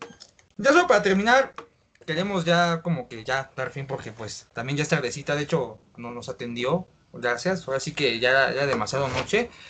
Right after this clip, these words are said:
Algo que les, algo que les quieras decir a los, a nosotros, a nosotros los fans.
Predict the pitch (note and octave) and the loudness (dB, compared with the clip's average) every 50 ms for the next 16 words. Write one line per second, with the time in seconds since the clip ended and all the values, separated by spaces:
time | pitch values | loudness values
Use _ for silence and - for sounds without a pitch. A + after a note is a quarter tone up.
0 | - - - - - - - G#3 B3+ B3+ - - F3 E3 D#3 D#3+ D#3 - - F3+ | -20 -20 -18 -18 -4 4 8 8 8 8 8 4 0 2 2 0 -4 -4 -2 0
1 | G#3+ B3 A3 G3 - F3 D#3+ D3 - - F#3+ G3 G3 F3 D3+ C#3+ - E3+ F#3 F3 | 0 0 -2 -6 -8 -8 -8 -8 -6 -2 -2 -2 0 -2 -4 -4 -2 0 0 0
2 | D3+ C#3 C#3 - - D3 D3 C#3+ C#3 - F3 E3+ F3+ F#3 F3 E3+ - - - - | 0 -2 -4 -6 -8 -6 -6 -6 -4 -4 -4 -2 0 -2 -2 -4 -6 -14 -20 -20
3 | - _ _ _ _ _ _ _ _ _ _ - - - E2 E2 - _ _ _ | -20 _ _ _ _ _ _ _ _ _ _ -6 -6 -6 -6 -14 -18 _ _ _
4 | _ _ _ _ _ _ _ - - - D3 C#3+ E3 F#3 E3+ D#3+ D3+ D3+ C3+ - | _ _ _ _ _ _ _ -8 -6 -4 -4 -2 -2 -2 -2 -2 -4 -4 -6 -2
5 | - D#3+ D#3 E3 E3+ E3 - C4 | 2 2 4 4 2 0 0 -6